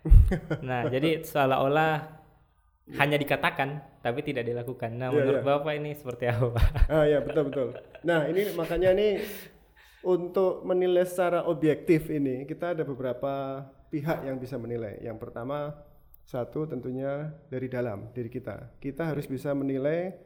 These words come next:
Speaker 1: bahwa diri kita ini sudah bersih atau belum. Nah, kita harus berani menyatakan itu. Terus kemudian yang kedua, yang bisa menyatakan ini adalah masyarakat.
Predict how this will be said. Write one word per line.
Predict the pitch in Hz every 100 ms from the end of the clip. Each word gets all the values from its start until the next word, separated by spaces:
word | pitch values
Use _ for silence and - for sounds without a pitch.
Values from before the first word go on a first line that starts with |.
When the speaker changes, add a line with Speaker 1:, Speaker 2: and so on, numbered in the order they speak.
| - - - _
Speaker 1:
bahwa | 123 131 131
diri | 135 127
kita | 135 135
ini | 139 156
sudah | 151 135
bersih | 120 120 160 156 - -
atau | 147 - 147
belum. | 143 147 107 110
Nah, | 123 123
kita | 113 135 151
harus | 139
berani | - 131 127 151
menyatakan | 139 120 123 131
itu. | 127 - - - - _
Terus | 160
kemudian | 156 165 151 165 226 - - - _ _ _
yang | 151 147
kedua, | 156 151 160 190 220 196 - - _ _ _ _ _ _ _
yang | - 160
bisa | 151 156
menyatakan | 165 165 165 151 160
ini | 151 196
adalah | 160
masyarakat. | 165 156 156 160 139